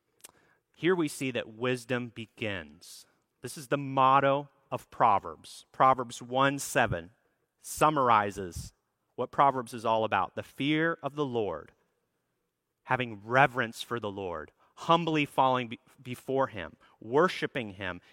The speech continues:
accepting his instruction, turning away from evil." That's what it means to fear the Lord. "The fear of the Lord is the beginning of knowledge. Fools despise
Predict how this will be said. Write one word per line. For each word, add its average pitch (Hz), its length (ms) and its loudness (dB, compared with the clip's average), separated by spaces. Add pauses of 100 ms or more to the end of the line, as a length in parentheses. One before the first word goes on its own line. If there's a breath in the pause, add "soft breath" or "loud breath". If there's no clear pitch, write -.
(120)
accepting 190 600 2
his 165 200 -2
instruction, 143 720 -2 (1120)
turning 202 360 4
away 170 260 6
from 151 180 0
evil." 123 220 0 (120)
That's 208 180 6
what 262 100 4
it 180 60 0
means 185 200 2
to - 80 -6
fear 165 200 2
the 127 80 -2
Lord. 127 360 4 (760 soft breath)
"The 147 60 2
fear 269 320 4
of 247 60 2
the 233 80 8
Lord 214 240 8
is 208 120 0
the 185 100 -2
beginning 185 380 2
of 160 80 -6
knowledge. 156 420 4
Fools 196 340 2
despise 156 1000 4